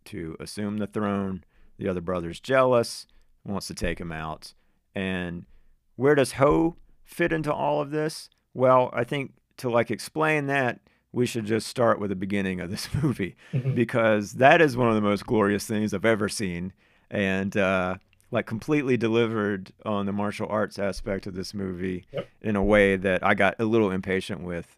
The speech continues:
Speaker 1: uh, with the Street Fighter.
Speaker 2: Yeah.
Speaker 1: Gosh, I don't even know how to explain this other than to go back, I think,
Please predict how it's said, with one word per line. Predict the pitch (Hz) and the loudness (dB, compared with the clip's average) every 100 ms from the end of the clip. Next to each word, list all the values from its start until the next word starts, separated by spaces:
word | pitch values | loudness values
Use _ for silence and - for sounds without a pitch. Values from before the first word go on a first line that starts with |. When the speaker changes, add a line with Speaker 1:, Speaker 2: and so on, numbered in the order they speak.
| _ | _
Speaker 1:
uh, | 90 82 80 | -8 -8 -8
with | 90 87 - | -8 -10 -12
the | - 92 | -10 -10
Street | - 156 - | -2 -2 -2
Fighter. | - 76 78 76 _ _ | -6 -6 -8 -12 _ _
Speaker 2:
Yeah. | 151 123 - _ _ _ - | -6 -6 -10 _ _ _ 0
Speaker 1:
Gosh, | 135 117 | 2 4
I | 123 | 0
don't | 131 | 0
even | 127 113 | 0 0
know | 110 107 107 104 95 - _ _ _ _ | 0 2 2 0 -2 -12 _ _ _ _
how | 104 | -2
to | 107 98 | 0 0
explain | 90 - 120 120 110 | -2 -2 0 2 2
this | 127 127 | 0 2
other | 113 104 | 2 2
than | 101 | 0
to | 98 | -2
go | 95 104 104 104 | 0 2 4 4
back, | 101 101 101 | 2 2 2
I | 98 | -2
think, | 90 110 104 - | -4 -6 -6 -6